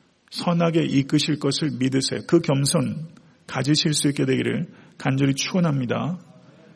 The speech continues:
터널이 지나게 될 거예요. 우리는 더 깊은 동굴로 지나는 게 아니라 터널을 통과하게 되면 광명한 빛으로 갈 거예요. 잘못된 선택으로 인해서 아직까지 어려움을 겪고 계시다면 지나요.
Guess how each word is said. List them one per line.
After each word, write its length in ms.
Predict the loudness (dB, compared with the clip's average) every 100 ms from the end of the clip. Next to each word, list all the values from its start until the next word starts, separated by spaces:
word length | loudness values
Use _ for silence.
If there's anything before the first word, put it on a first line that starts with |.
| -16 -2
터널이 420 | 4 6 6 6
지나게 400 | 4 4 4 4
될 260 | 2 0
거예요. 260 | 2 0 0 0
우리는 420 | 2 2 0 -2
더 220 | 4 6
깊은 360 | 6 0 0 2
동굴로 440 | 4 6 6 6
지나는 360 | 4 2 2 2
게 100 | 2
아니라 420 | 0 2 0 0 -8 -20 -20 _ _ -10
터널을 580 | 0 4 4 4 2 0
통과하게 520 | -2 0 4 4 2 0
되면 280 | 0 -2
광명한 580 | -4 -4 0 2 2 2
빛으로 280 | 0 -2 -6
갈 220 | -4 -4
거예요. 320 | -2 -4 -4 -8 -16 -20 -20 -16 -8
잘못된 600 | 0 2 2 2 2 2
선택으로 520 | 2 0 0 0 0
인해서 300 | 0 -2 -2
아직까지 720 | -4 -4 -4 -4 -2 -2 -2 -4
어려움을 380 | -4 -2 0 -2
겪고 280 | -2 -2 -2
계시다면 600 | -2 -4 -6 -4 -6 -10 -20 -20 _ _
지나요. 480 | -2 0 0 0 -4